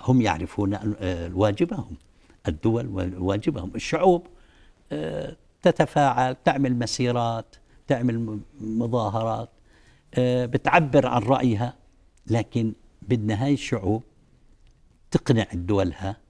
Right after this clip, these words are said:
آه، تضغط على دولها أن تتحرك. الحراك السياسي والحراك الدبلوماسي والحراك الاقتصادي، كل دولة عليها أن تعرف شو واجبها. لسنا ننظر على الدول،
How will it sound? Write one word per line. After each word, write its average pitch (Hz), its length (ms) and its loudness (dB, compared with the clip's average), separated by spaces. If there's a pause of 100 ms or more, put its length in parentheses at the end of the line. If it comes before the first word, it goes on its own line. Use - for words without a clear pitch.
(640)
آه، 85 140 -10
تضغط 123 440 -2
على 113 100 0
دولها 107 440 -4
أن 110 120 -2
تتحرك. 156 600 -2 (600)
الحراك 98 480 -2
السياسي 147 600 -2 (680)
والحراك 101 520 0
الدبلوماسي 127 680 2
والحراك - 460 -4
الاقتصادي، 156 720 0 (640)
كل 165 260 6
دولة 120 480 2 (140)
عليها 104 500 -2
أن 98 140 0
تعرف - 380 -4
شو 117 140 -2
واجبها. 143 540 -2 (760)
لسنا 104 560 -2
ننظر 110 600 6 (140)
على 98 180 0
الدول، 120 400 6